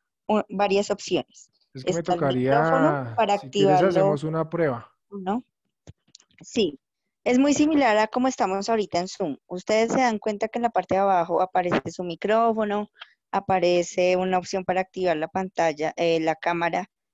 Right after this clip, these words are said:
Speaker 1: o no. Entonces, eh, de igual manera aparece en Skype.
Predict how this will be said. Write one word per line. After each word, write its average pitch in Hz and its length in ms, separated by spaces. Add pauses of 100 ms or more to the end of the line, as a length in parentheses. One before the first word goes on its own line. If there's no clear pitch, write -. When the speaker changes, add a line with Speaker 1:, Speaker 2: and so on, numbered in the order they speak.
(160)
Speaker 1:
o 175 140
no. 190 380
Entonces, 175 680 (680)
eh, - 160
de 196 160
igual 208 180
manera 214 340
aparece 196 380
en 180 140
Skype. 175 360